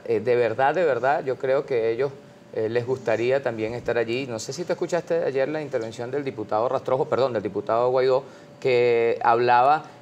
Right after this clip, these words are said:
en relación a, al restablecimiento del diálogo en Oslo, en Noruega. Eh, eso significa que al final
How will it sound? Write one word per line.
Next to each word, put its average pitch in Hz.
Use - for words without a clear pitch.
en 127
relación 123
a, 139
al 110
restablecimiento 113
del 123
diálogo 131
en 139
Oslo, 139
en 98
Noruega. 107
Eh, 127
eso 226
significa 226
que 185
al 131
final 147